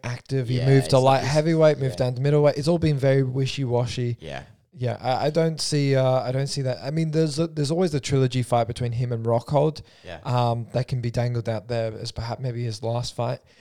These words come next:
Speaker 1: However, I honestly, I think Weidman, Weidman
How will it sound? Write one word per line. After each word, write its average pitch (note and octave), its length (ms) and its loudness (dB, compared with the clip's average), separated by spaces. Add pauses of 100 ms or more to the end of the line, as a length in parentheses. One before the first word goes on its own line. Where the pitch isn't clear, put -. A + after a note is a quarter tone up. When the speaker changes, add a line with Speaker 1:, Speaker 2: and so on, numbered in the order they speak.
(140)
Speaker 1:
However, A#2+ 300 2
I A#2 240 -4 (160)
honestly, C3+ 420 -4
I A#2+ 80 -8
think C#3 220 -6
Weidman, B2 800 -2 (2500)
Weidman E3 640 2